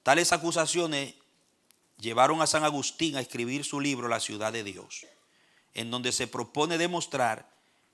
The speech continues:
que la destrucción de Roma se debió a un juicio por su corrupción, por su egoísmo, su injusticia y su soberbia como imperio. No fue, no,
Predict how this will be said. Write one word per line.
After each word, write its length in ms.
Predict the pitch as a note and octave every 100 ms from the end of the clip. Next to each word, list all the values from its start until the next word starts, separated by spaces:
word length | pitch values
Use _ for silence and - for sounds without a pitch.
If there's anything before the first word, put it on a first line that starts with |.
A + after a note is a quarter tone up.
| -
que 120 | B2+
la 100 | B2+
destrucción 640 | A#2+ - A#2+ - C#3+ E3+
de 100 | F#3
Roma 360 | D3+ D3+ B2+ A#2
se 160 | - A#2
debió 420 | A2+ C3+ C3+ -
a 80 | B2
un 200 | C#3 D3
juicio 520 | D3 B2+ - A2 A2 _ _ _ _ _
por 180 | A2+ G#2+
su 260 | - D3
corrupción, 540 | - A2 G#2 - F#2+ G#2 - _ _ _ _ _ _
por 180 | G#2 G#2
su 160 | C3+
egoísmo, 680 | C3 B2+ D#3+ F#3+ F3+ F#3 - _ _ _ -
su 180 | - A2+
injusticia 760 | G#2+ G#2+ - F#3 F#3 F3 -
y 100 | B2+
su 140 | - A#2
soberbia 500 | A#2 G#2+ A#2+ A#2+ A2+
como 200 | G#2 G2
imperio. 420 | F2+ - - G#2
No 140 | A2+
fue, 240 | B2+ D#3+ F3
no, 180 | D#3+